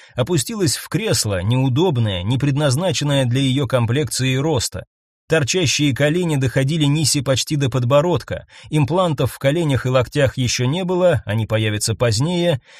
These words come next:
На девушку было тревожно смотреть. Фокс увидел сухие, потрескавшиеся губы и слезящиеся глаза.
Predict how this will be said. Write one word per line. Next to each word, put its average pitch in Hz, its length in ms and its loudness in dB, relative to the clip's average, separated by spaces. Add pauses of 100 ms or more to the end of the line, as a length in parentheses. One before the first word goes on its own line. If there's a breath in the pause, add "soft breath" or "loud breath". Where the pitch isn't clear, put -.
(120 soft breath)
На 143 200 4
девушку 170 540 -2
было 175 280 0
тревожно 160 500 -2
смотреть. 147 640 -2 (340)
Фокс - 440 -2
увидел 165 400 0
сухие, 165 580 -2
потрескавшиеся 131 1000 0
губы 160 400 0
и 131 60 2
слезящиеся 131 800 0
глаза. 135 560 2